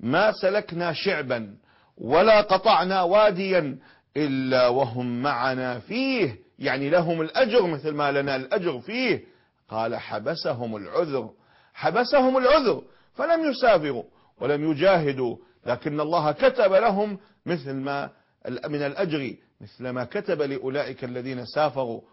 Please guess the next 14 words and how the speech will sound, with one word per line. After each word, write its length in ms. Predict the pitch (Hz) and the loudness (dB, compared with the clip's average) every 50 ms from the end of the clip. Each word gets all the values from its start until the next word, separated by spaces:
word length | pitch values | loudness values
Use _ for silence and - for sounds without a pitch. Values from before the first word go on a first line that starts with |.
| _ _ - | _ _ -4
وهاجروا 640 | 127 131 123 143 160 165 151 139 135 120 120 120 143 | -4 -2 2 2 2 2 2 0 -2 -2 -4 -4 -4
وقاتلوا، 680 | 147 - - 185 202 202 202 214 214 226 254 285 262 - _ _ _ _ _ _ - | -4 -2 2 2 2 2 2 0 -2 0 -2 -4 -6 -8 _ _ _ _ _ _ -14
لأنهم 640 | 117 - - 143 135 127 131 123 123 123 123 - | -12 -10 -8 -8 -6 -6 -6 -8 -8 -8 -8 -8
أرادوا 600 | - 135 131 139 190 262 294 277 196 202 185 - | -6 -4 0 2 4 4 4 4 2 0 -2 -2
أن 80 | 156 147 | -4 -4
يذهبوا 520 | 156 147 139 131 131 131 135 135 131 127 127 _ _ _ _ _ _ | -6 -6 -4 -4 -4 -4 -4 -4 -6 -6 -8 _ _ _ _ _ _
ونيتهم 760 | - 98 - 127 127 123 120 135 135 - 135 123 117 120 117 | -14 -10 -10 -8 -8 -8 -8 -8 -10 -10 -10 -10 -10 -10 -10
كانت 380 | 113 - 135 131 127 123 120 113 _ _ _ _ _ _ _ _ | -10 -8 -8 -8 -6 -6 -8 -12 _ _ _ _ _ _ _ _
خالصة 600 | - - 175 214 226 208 185 165 139 - 143 139 | -10 -2 2 2 4 4 2 0 -2 -2 -4 -4
لله 440 | 139 131 127 131 139 135 123 117 | -2 -4 -2 -2 -2 -2 -2 -4
تعالى، 720 | 110 104 - 117 110 110 131 131 127 127 131 131 131 127 - - _ _ _ _ | -6 -6 -4 -2 0 0 2 2 2 2 2 2 2 2 -2 -8 _ _ _ _
فكتب 420 | _ - - - 123 117 - 113 107 | _ -14 -12 -10 -10 -8 -6 -6 -6
الله 420 | 113 110 113 123 117 110 104 107 | -6 -4 -4 -4 -4 -4 -6 -8
لهم 380 | 110 113 110 107 107 104 107 | -8 -8 -8 -8 -10 -12 -12